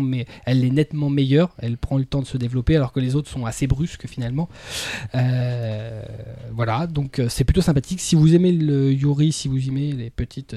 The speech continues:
histoires entre jeunes filles, euh, c'est sympathique. Euh, voilà, donc, euh, moi je le conseille, c'est, euh, c'est sympa. C'est donc chez Taifu,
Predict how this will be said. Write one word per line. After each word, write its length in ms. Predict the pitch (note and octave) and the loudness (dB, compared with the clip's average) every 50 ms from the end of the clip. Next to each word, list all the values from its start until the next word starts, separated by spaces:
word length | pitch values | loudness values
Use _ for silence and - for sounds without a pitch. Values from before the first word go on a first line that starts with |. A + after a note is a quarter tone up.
| A2+ A#2+ | -10 -10
histoires 300 | A#2 - - C#3+ C3+ B2 | -12 -10 -8 -8 -6 -6
entre 200 | A2+ - - A#2+ | -6 -6 -6 -4
jeunes 160 | A2+ A2+ A#2+ | -4 -4 -4
filles, 300 | - - - F3+ F#3+ F#3 - - - - - - - G#2 - | -6 -2 0 2 2 2 0 -4 -10 -12 -10 -10 -10 -10 -10
euh, 60 | - - - | -10 -8 -6
c'est 220 | - - D#3+ D#3 | -2 2 4 4
sympathique. 720 | - E3 C3 B2 A#2 - - D#3+ F#3 F3 - - - - - - | 4 4 2 2 0 -2 0 -2 -2 0 -2 -6 -8 -6 -4 -4
Euh, 500 | C3 A#2 A2+ A2 A2 G#2+ A2 A2 G#2 G2+ | -2 -2 -2 -2 -2 -2 -2 -4 -4 -4
voilà, 280 | A#2 A2+ G2+ G2+ G#2 A2+ - _ - | -4 -4 -4 -6 -8 -12 -14 _ -10
donc, 340 | A#2+ A2 G#2+ - - - - | -8 -8 -8 -8 -12 -12 -10
euh, 140 | G#2+ G2+ G#2+ A2+ A#2 A#2 A#2+ | -8 -8 -8 -10 -12 -10 -6
moi 180 | A#2+ C3 C#3+ | 0 4 4
je 80 | C#3 C3+ | 4 4
le 100 | D3 C3+ | 2 0
conseille, 400 | - B2+ - - - C3+ D#3+ F3 | 0 -2 -4 -2 0 0 0 0
c'est, 380 | - - - C3+ A2+ A2+ A2 G#2 | -2 -4 -8 -8 -6 -6 -6 -6
euh, 80 | G#2+ A2+ A#2+ A#2+ B2 A#2+ | -8 -8 -10 -12 -12 -10
c'est 140 | - - | -6 -6
sympa. 380 | A#2+ - A2+ G#2+ - G#2 G#2+ B2+ C#3+ C#3 B2+ G#2+ G#2 | -4 -4 -4 -6 -4 -6 -6 -6 -8 -8 -8 -10 -10
C'est 340 | - - - A#2+ A#2 B2 A#2+ | -12 -12 -10 -8 -8 -6 -4
donc 180 | D3+ D#3+ D#3+ - | -4 -4 -2 0
chez 160 | - E3 D3+ | 2 2 2
Taifu, 420 | - D3+ C#3+ C#3 - - - F3+ | 4 2 2 2 0 0 0 0